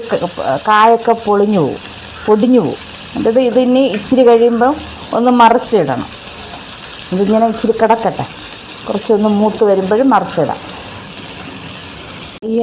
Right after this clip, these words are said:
ആയി വന്നിട്ടുണ്ട്. ഇതിൽ ഒത്തിരി എണ്ണയൊന്നുമില്ല. ഏത് കുഞ്ഞു പിള്ളേർക്കോ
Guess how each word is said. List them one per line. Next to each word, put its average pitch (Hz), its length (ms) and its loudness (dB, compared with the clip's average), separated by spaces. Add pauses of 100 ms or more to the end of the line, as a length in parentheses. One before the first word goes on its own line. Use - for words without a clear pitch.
ആയി 208 180 2
വന്നിട്ടുണ്ട്. 185 540 0
ഇതിൽ 226 140 2 (500)
ഒത്തിരി 285 220 4 (100)
എണ്ണയൊന്നുമില്ല. 262 540 4 (960)
ഏത് 233 260 8 (460)
കുഞ്ഞു 214 260 4
പിള്ളേർക്കോ 214 520 4